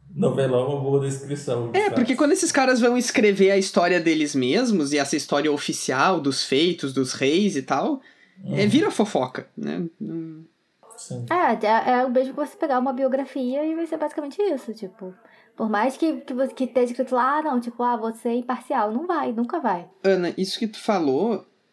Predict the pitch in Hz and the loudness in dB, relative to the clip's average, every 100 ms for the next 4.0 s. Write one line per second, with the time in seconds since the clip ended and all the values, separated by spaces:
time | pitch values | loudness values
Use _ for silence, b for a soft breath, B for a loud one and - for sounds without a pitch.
0 | - - 175 165 165 - 185 180 165 147 | -20 -6 0 0 0 0 0 0 -4 -6
1 | - 151 143 160 160 165 160 156 147 147 | -6 -6 -4 -4 -4 -6 -4 -2 -2 -2
2 | 160 165 165 147 131 - 143 135 143 147 | -4 -2 -2 -2 -4 -4 -4 -2 -2 -4
3 | - 165 180 151 135 - 127 185 196 | -4 -2 -2 -2 -4 -4 -2 0 -2